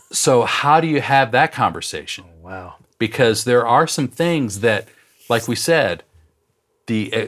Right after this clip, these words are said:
Speaker 2: the what used to be covered up with the big P A is now right in your face. That vocal, if we want it to be loud so that it's conveying the message of the lyric,
Speaker 1: Mm-hmm.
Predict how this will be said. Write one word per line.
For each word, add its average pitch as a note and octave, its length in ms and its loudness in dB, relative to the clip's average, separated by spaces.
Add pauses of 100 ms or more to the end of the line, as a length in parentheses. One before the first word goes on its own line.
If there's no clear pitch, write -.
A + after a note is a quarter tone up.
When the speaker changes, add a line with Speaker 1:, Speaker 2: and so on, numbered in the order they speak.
(140)
Speaker 2:
the G2 280 -2 (920)
what A2+ 220 0
used C3 180 -2
to - 60 -10
be A#2 100 -2
covered A2+ 360 0
up - 220 0
with G2+ 160 -6
the - 80 -10
big F#2+ 260 -6
P F#2 240 -6
A E2+ 200 -2
is F#2 260 -10
now A2 340 2
right G2+ 300 -2
in G#2 60 -8
your G2+ 100 -6
face. G#2+ 560 -4 (280)
That G#2+ 180 -4
vocal, G#2 480 0
if F2 140 -10
we G#2 80 -4
want A2 280 0
it G#2+ 80 -8
to A2+ 100 -16
be A2 120 -4
loud A2 460 2
so - 180 -6
that F#2 220 -4
it's G#2+ 240 -6
conveying A2+ 580 -4
the G2+ 80 -2
message A2+ 400 -6
of G2+ 140 -8
the G2+ 80 -6
lyric, D3+ 480 -4 (140)
Speaker 1:
Mm-hmm. F2+ 280 -10